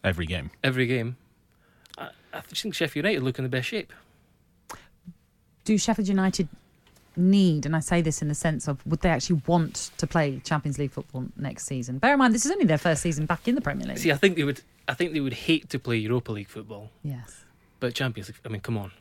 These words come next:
Speaker 3: Oh, I, I
Speaker 2: To go and
Speaker 3: completely
Speaker 2: <laughs> get in the
Speaker 3: agree, but
Speaker 2: Champions
Speaker 3: I'm
Speaker 2: League.
Speaker 3: just asking the question and wondering if, is that too much
Speaker 2: Of course it is,
Speaker 3: to
Speaker 2: yeah.
Speaker 3: heap on
Speaker 1: Yeah.
Speaker 3: them?
Speaker 2: Of course it is,
Speaker 3: So
Speaker 2: but I don't
Speaker 1: There's a
Speaker 2: think it
Speaker 1: bit of
Speaker 2: really
Speaker 1: the
Speaker 2: matters.
Speaker 1: Ipswich, isn't there? It was,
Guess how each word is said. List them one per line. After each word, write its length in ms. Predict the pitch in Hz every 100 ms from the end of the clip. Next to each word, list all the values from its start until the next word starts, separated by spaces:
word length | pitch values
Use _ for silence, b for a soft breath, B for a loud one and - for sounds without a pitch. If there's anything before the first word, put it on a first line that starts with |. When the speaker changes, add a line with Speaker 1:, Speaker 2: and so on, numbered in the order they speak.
| -
Speaker 3:
Oh, 100 | 180 -
I, 200 | 226 185
I 40 |
Speaker 2:
To 20 |
go 80 | 160
and 80 | 160
Speaker 3:
completely 300 | 170 - -
Speaker 2:
<laughs> 40 | -
get 20 |
in 60 | 190
the 60 |
Speaker 3:
agree, 120 | 294 165
but 0 |
Speaker 2:
Champions 200 | 170 214 214
Speaker 3:
I'm 100 | 208
Speaker 2:
League. 60 |
Speaker 3:
just 140 | 131 -
asking 580 | 208 247 - - 277 240
the 80 |
question 640 | 202 294 254 - - 175 156
and 120 | 175
wondering 280 | 190 190 185
if, 140 | 175 -
is 100 | 185
that 240 | 208 -
too 220 | - 220
much 360 | 208 170 - -
Speaker 2:
Of 120 | 110
course 260 | 143 135 123
it 60 |
is, 140 | 110 190
Speaker 3:
to 60 |
Speaker 2:
yeah. 60 | 190
Speaker 3:
heap 200 | 196 -
on 100 | 156
Speaker 1:
Yeah. 60 | 156
Speaker 3:
them? 200 | 143 131
Speaker 2:
Of 60 |
course 200 | 143 120
it 40 | 113
is, 60 |
Speaker 3:
So 60 | 151
Speaker 2:
but 0 |
I 40 | 117
don't 80 |
Speaker 1:
There's 120 | 113 107
a 40 |
Speaker 2:
think 80 | 117
it 40 |
Speaker 1:
bit 60 | 147
of 40 | 87
Speaker 2:
really 100 | 92
Speaker 1:
the 60 |
Speaker 2:
matters. 160 | 113 -
Speaker 1:
Ipswich, 240 | 110 -
isn't 160 | 101 78
there? 140 | - -
It 100 | -
was, 120 | 95